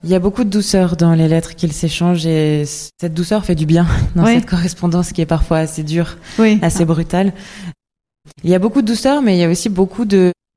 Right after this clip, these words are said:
Speaker 1: Comment dire, ça reste très professionnel également, euh, entre les deux. Quand il y a des choses qui durent, qui doivent être dites,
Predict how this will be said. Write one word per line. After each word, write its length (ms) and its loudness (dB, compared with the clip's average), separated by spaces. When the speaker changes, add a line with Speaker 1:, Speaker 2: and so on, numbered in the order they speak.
Speaker 1:
Comment 200 2
dire, 200 0
ça 160 0
reste 320 0
très 180 -2
professionnel 680 2
également, 480 2
euh, 140 2
entre 320 2
les 100 4
deux. 140 2
Quand 260 0
il 20 0
y 40 4
a 40 2
des 100 4
choses 280 0
qui 320 -14
durent, 380 0
qui 100 -2
doivent 220 0
être 300 -4
dites, 340 -10